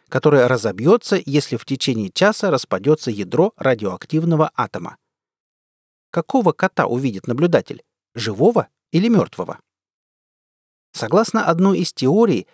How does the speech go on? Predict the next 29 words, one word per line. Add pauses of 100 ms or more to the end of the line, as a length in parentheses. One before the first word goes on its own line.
(120)
наша
Вселенная
и
наша
действительность (160)
не
единственно
возможная. (520)
Наша
действительность
постоянно
расходится
на
варианты
реальности. (420)
В
одном
из
вариантов (160)
кот
погибнет, (220)
в
другом
выживет. (920)
Пратчетт
добавляет
еще
третий
вариант.